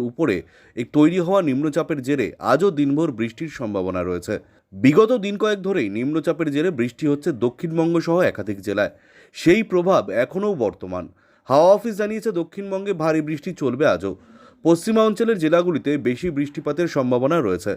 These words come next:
ঝেঁপে বৃষ্টি শুরু হবে দক্ষিণবঙ্গের জেলায় জেলায়। আজ ফের ভাসবে কলকাতা। আবহাওয়া দপ্তর জানিয়েছে,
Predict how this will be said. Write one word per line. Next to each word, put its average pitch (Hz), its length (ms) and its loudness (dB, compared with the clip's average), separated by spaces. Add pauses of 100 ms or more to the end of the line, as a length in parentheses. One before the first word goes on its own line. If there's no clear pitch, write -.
(420)
ঝেঁপে 170 340 8
বৃষ্টি 170 460 -2
শুরু 190 200 0
হবে 185 120 0 (120)
দক্ষিণবঙ্গের 160 580 -2
জেলায় 101 280 2
জেলায়। 92 260 -2 (280)
আজ 131 140 4 (100)
ফের 170 200 6
ভাসবে 147 340 0
কলকাতা। 104 440 -2 (360)
আবহাওয়া 185 380 4
দপ্তর 151 320 0
জানিয়েছে, 131 340 -2